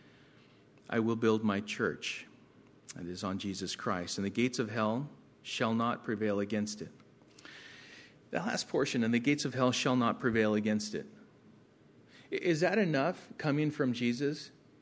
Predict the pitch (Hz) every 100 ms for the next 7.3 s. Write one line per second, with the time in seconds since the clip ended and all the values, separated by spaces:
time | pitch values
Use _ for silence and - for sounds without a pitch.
0 | - - - - - - 143 127 127 135
1 | 123 123 127 120 107 120 170 - - -
2 | - - - - - - - - 135 127
3 | 139 147 170 131 131 135 - 131 127 135
4 | 139 123 117 127 127 120 117 - 127 151
5 | - - - - - - - - - -
6 | 131 135 123 113 - 123 113 - 113 117
7 | 131 104